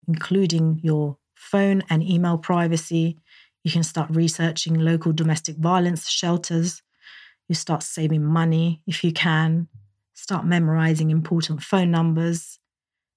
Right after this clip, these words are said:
and gradually start to gather your necessities and your forms of I D and important record or documents. Do that gradually. Make it safe.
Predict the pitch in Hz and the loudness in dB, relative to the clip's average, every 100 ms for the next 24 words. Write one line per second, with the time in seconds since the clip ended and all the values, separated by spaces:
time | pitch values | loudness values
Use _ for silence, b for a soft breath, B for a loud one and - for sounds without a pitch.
0 | - 180 180 196 208 190 175 160 - 165 | -2 0 2 2 4 4 2 0 -2 -6
1 | 160 165 170 160 160 160 156 143 160 - | -4 -2 0 2 2 2 0 -2 -4 -4
2 | 165 160 151 151 - 165 160 151 147 - | -6 -6 -4 -6 -6 -2 0 0 -2 -2
3 | 165 156 147 147 147 165 160 156 147 147 | 0 0 0 -2 -2 0 0 2 0 -2
4 | - 160 160 160 160 156 147 151 151 160 | -2 -2 -2 -2 -2 -2 -4 -4 -4 -6
5 | 147 156 151 156 - - 185 180 165 170 | -4 -6 -4 -6 -10 -6 -4 -2 -4 0
6 | 151 151 151 147 156 156 160 160 - - | 0 0 -2 -2 -2 -2 -2 -4 -8 -12
7 | 151 151 - - | -8 -8 -10 -18